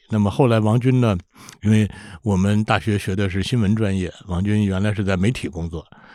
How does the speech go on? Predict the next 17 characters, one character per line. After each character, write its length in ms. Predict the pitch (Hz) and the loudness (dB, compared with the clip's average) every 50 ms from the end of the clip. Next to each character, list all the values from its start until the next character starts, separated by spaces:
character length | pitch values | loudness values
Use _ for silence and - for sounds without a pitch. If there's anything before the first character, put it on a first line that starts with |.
| - - - | -20 -20 -14
后 180 | - - 120 | -4 -2 0
来 160 | 104 101 104 104 | 0 0 0 -2
他 180 | 101 101 104 | -2 -2 -4
因 300 | 107 104 104 104 107 107 | -2 -2 0 0 2 2
为 140 | 104 101 98 | 2 0 -2
这 160 | 92 101 98 | -2 -4 -6
个 200 | 87 90 90 82 82 | -6 -6 -6 -6 -6
对 340 | - - 95 87 85 80 - - - - - _ - | -6 -4 -4 -4 -4 -6 -10 -14 -20 -20 -20 _ -2
建 160 | - 120 101 | 0 2 2
筑 100 | 90 87 | 2 0
的 80 | 82 80 | -2 -4
研 260 | 80 80 71 76 87 | -6 -6 -6 -6 -6
究， 280 | 85 92 95 95 101 - - - - - - - _ - | -4 -2 -2 -4 -4 -6 -12 -20 -20 -20 -20 -20 _ -20
他 160 | - - 85 | -14 -12 -10
又 300 | 85 80 76 71 71 67 - - - | -8 -8 -10 -12 -14 -16 -20 -20 -18
去 180 | - - 92 85 | -10 -8 -6 -6
了， 300 | 78 76 71 69 67 | -6 -8 -12 -14 -20